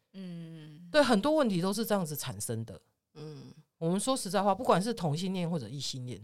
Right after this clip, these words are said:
Speaker 2: 都是这个样子。为什么会有劈腿这件事情？就是因为你的性需求没有达到满足，这是一点。
Speaker 3: 或者是也有其他的沟通的问题。
Speaker 2: 对，或者是你有其他的问题没有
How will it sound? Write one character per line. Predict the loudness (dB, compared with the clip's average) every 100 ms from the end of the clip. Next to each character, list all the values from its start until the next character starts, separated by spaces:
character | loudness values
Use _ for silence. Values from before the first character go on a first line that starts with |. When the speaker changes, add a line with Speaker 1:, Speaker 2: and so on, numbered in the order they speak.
| -4
Speaker 2:
都 | -2
是 | -2 -6
这 | -8 -8
个 | -6
样 | -6 -6 -8
子。 | -4
为 | 0 2
什 | 2
么 |
会 | 0 -2
有 |
劈 | -2 -8 -8
腿 | -10 -8
这 | -8
件 | -8
事 | -8 -10
情？ | -14 -16 -20 -14
就 | -6
是 | -4 -4 -6 -6
因 | -4 0
为 | 0
你 | 0
的 | -2
性 | -4 -4
需 | -4 -6
求 | -6 -6 -8
没 | -4 -2
有 |
达 | -2 -4
到 | -6
满 | -6 -10
足， | -12 -12 -12 -16 -8
这 | -2
是 | 4
一 |
点。 | 4
Speaker 3:
或 | 4
者 | 2
是 | 2
也 | 4
有 | 2
其 | 0 -6
他 | -4 -4
的 | 0
沟 |
通 | 8
的 | 8
问 |
题。 | 8
Speaker 2:
对， | 6
或 | 6
者 | 8
是 | 6 6 2 2
你 | 2 4
有 | 8 6
其 | 4
他 | 0 4
的 | 4
问 | 4 2
题 | 0 0
没 | 2
有 | 0 -2